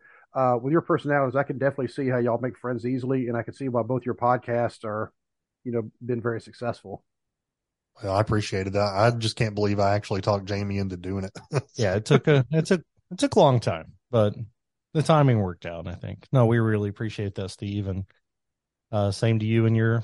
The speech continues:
Speaker 3: your show. Love seeing people do, um, I, I don't know, just using interests and being creative and creating is, I don't know, it's exciting for all of us, I think.
Speaker 1: Oh, and like I tell people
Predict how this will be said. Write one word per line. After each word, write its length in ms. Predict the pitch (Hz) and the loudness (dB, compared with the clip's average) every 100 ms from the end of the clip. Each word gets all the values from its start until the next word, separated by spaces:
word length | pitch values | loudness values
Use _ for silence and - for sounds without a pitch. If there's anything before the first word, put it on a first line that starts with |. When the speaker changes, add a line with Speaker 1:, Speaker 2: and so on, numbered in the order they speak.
| - | -6
Speaker 3:
your 160 | 117 113 | -10 -6
show. 300 | 117 120 110 | 0 0 2
Love 220 | 104 104 | 0 0
seeing 480 | 123 113 113 113 107 _ _ _ _ _ _ | 2 4 6 4 -2 _ _ _ _ _ _
people 300 | - 131 131 127 | -2 0 2 4
do, 540 | 131 135 135 135 123 117 _ _ | 4 6 4 4 0 -4 _ _
um, 500 | 127 117 120 117 113 127 | -2 0 0 -2 -6 -6
I, 120 | 127 | -4
I 280 | 120 - 113 | -4 -2 0
don't 140 | 110 | 0
know, 160 | 104 107 | 0 -2
just 180 | 113 123 | -2 0
using 380 | 147 151 156 135 | 4 6 6 2
interests 680 | 120 139 143 151 139 - - | 2 0 2 0 0 -2 -6
and 100 | 117 | -2
being 200 | 123 135 | 2 2
creative 720 | 127 123 117 127 123 127 117 | 0 -2 0 2 2 0 0
and 320 | 110 104 104 101 | -2 -2 -4 -8
creating 600 | - 117 101 104 98 98 | -6 -4 -2 -2 -2 -2
is, 340 | 98 92 - - _ _ | -2 -6 -12 -20 _ _
I 60 | 107 | -6
don't 100 | 95 | -4
know, 80 | 98 | -4
it's 100 | 143 | -6
exciting 400 | 151 139 113 104 | 0 4 4 2
for 120 | 107 | -2
all 140 | 98 98 | -2 -2
of 80 | |
us, 140 | 95 104 | -4 -6
I 80 | 104 | -8
think. 300 | 107 107 - _ _ - | -8 -12 -20 _ _ -2
Speaker 1:
Oh, 180 | 226 - | -2 -2
and 100 | 170 | 2
like 100 | 170 | 2
I 40 | 160 | 4
tell 160 | 170 | 2
people 280 | 156 175 | 2 0